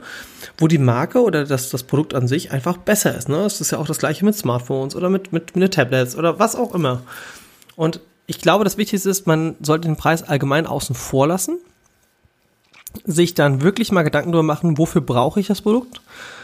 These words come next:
Einen Vergleich erstellen online, dass man sagt so, „Hey, ich möchte ein neues Handy, das soll das und das und das können, ich habe die und die anderen Devices, die damit interagieren sollen, was kannst du mir empfehlen, Internet?“ Und dann kann man sich das quasi googeln, ne? Und kann dann herausfinden, „Okay, das Produkt brauche ich.“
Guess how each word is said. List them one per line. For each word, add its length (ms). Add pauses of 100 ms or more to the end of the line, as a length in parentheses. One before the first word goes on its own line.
(160)
Einen 60
Vergleich 400
erstellen 340
online, 400
dass 160
man 80
sagt 240
so, 100
„Hey, 220
ich 300
möchte 180
ein 60
neues 200
Handy, 440 (420)
das 140
soll 120
das 220
und 80
das 160
und 80
das 220
können, 320
ich 160
habe 180
die 140
und 80
die 260
anderen 340
Devices, 540
die 100
damit 280
interagieren 520
sollen, 260 (340)
was 240
kannst 240
du 20
mir 140
empfehlen, 320
Internet?“ 360
Und 200
dann 160
kann 160
man 120
sich 220
das 140
quasi 280
googeln, 460
ne? 160
Und 140
kann 180
dann 160
herausfinden, 480
„Okay, 320
das 180
Produkt 260
brauche 340
ich.“ 180